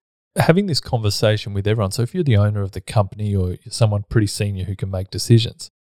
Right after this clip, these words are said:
how are you navigating that communication? So is it the way you feel because it's your stage in life that this works for you, as opposed to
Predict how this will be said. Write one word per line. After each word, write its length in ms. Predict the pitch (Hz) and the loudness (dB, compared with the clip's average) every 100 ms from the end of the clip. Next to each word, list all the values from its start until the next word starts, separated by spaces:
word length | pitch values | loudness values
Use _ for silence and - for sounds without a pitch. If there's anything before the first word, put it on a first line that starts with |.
| _ | _
how 180 | 131 160 | 4 6
are 40 | 185 | 6
you 120 | 123 | 4
navigating 680 | 101 101 101 104 101 98 95 | 2 0 -2 -4 -4 -4 -6
that 180 | 92 - | -10 -6
communication? 720 | 113 98 92 - 101 95 - _ _ _ _ - | -4 -4 -4 0 0 0 -6 _ _ _ _ 2
So 300 | 120 110 95 - | 6 6 4 -2
is 160 | 120 120 | -2 -2
it 160 | 120 - | -2 0
the 100 | 113 | 2
way 200 | 101 98 | 2 0
you 260 | 92 113 | 0 0
feel 260 | - 139 165 | 2 4 4
because 320 | 131 98 101 | 2 -4 -4
it's 240 | 98 - | -6 -4
your 160 | 104 104 | 0 0
stage 400 | - - 101 104 | 2 2 2 2
in 140 | 98 | -4
life 280 | 98 104 113 | 0 4 4
that 160 | 131 - | 2 -8
this 200 | 107 - | -6 2
works 260 | 110 101 - | 4 2 -2
for 120 | 110 | 2
you, 120 | 143 | 6
as 140 | 104 | 6
opposed 460 | 101 - 107 101 - | 4 0 0 0 -2
to 220 | 101 90 | -2 -2